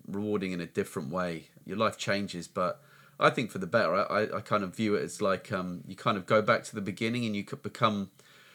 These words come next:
a bit childlike yourself as well. So you're kind of reborn. Um, and that's a nice journey to go on with a child, and just to see them kind of, and all their innocence and purity and the, the way they see the world.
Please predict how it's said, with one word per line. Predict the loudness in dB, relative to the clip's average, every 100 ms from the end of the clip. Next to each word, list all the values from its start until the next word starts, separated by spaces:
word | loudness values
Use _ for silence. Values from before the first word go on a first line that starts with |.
| -20 -6
a |
bit | -4 0
childlike | 6 6 8 4 2 0
yourself | -2 4 4 4 0
as | 0
well. | 6 8
So | 6 0
you're | 0
kind | 0
of | 0 2
reborn. | 2 2 4 4 2 -2 _ _ -20 -20 -20 -4
Um, | 2 4 4
and | 4
that's | 2 4 2
a |
nice | 4 2 2
journey | 4 4 2
to | 0
go | 4 6 6
on | 2
with | 0
a | -2
child, | 0 2 2
and | 0 -4
just | -6
to | -4
see | -2 0 2
them | 4 4 4 0 -4
kind | -2 0
of, | 0 -2
and | -2
all | 0
their | 4 4
innocence | 2 0 0 -2 -2 -4 -6
and | -2
purity | 2 4 2 0 -2
and | 0
the, | -2
the | -2 6
way | 6 8
they | 6 6
see | 4 0
the | 0
world. | 0 0 0 -2